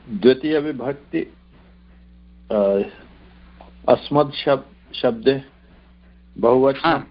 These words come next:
Speaker 2: बहुवचनं, समीचीनम्। इदानीं तत्र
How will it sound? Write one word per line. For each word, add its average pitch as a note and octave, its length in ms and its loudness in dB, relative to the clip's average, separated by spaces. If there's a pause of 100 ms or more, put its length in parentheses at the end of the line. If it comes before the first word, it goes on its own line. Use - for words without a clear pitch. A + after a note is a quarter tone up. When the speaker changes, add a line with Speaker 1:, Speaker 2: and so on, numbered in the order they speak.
(680)
Speaker 2:
बहुवचनं, B2 480 -10
समीचीनम्। C#3+ 600 -2 (540)
इदानीं F#3+ 360 2
तत्र G#3+ 600 -4